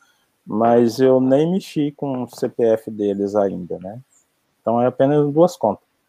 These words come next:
E minhas duas contas esse ano já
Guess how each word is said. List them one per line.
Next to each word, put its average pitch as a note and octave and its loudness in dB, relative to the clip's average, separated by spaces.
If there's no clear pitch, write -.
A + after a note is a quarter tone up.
E G#2+ -2
minhas A#2+ 4
duas D3+ 6
contas D#3 4
esse D#3+ 0
ano F3 2
já D#3 -4